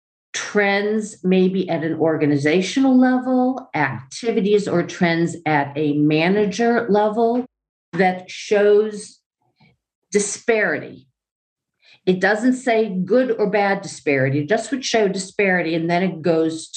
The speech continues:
to a human to investigate. So for instance, if I'm using this A I tool and I find out that men are getting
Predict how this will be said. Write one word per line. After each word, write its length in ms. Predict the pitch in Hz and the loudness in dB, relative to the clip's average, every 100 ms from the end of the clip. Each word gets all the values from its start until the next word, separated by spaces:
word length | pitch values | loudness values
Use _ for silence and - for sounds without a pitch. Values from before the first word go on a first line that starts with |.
| - | 0
to 260 | 214 160 151 | 2 4 2
a 80 | |
human 540 | 165 - 240 208 156 151 | -4 0 2 4 2 0
to 120 | 165 | 0
investigate. 680 | 151 135 143 - 143 107 - | 2 2 -2 -6 -10 -10 -12
So 300 | - - 254 | -6 0 0
for 160 | 254 226 | 0 -4
instance, 680 | 165 147 147 - - - - _ _ _ _ - | -2 -4 -6 -10 -12 -14 -20 _ _ _ _ 0
if 400 | 196 185 - - _ _ - | 2 0 -4 -18 _ _ -2
I'm 280 | 185 226 233 | 0 2 0
using 640 | 202 214 190 185 170 165 | 2 2 2 2 2 2
this 460 | 165 160 160 - - - | 2 0 -2 -10 -12 -2
A 200 | 175 175 | 0 2
I 380 | 147 156 151 147 | 2 0 0 -4
tool 540 | - - 156 95 - - _ _ _ _ _ | -8 -4 -4 -4 -8 -16 _ _ _ _ _
and 720 | 170 170 165 165 165 165 160 156 | 0 2 0 0 0 0 -2 -2
I 420 | 151 175 185 185 | 0 2 2 -2
find 520 | - 190 175 165 170 - | -4 -2 0 0 -2 0
out 480 | 180 151 180 - - | 0 0 -2 -10 -14
that 720 | 147 143 170 165 160 156 156 - - - _ _ _ _ _ - | -12 -2 0 2 0 -2 -6 -16 -20 -20 _ _ _ _ _ -2
men 880 | 185 190 208 226 202 156 160 165 - 170 | 2 4 4 2 0 -2 -6 -8 -8 -2
are 120 | 180 | -2
getting 760 | 175 180 175 175 170 170 135 | 0 0 2 2 0 -2 -6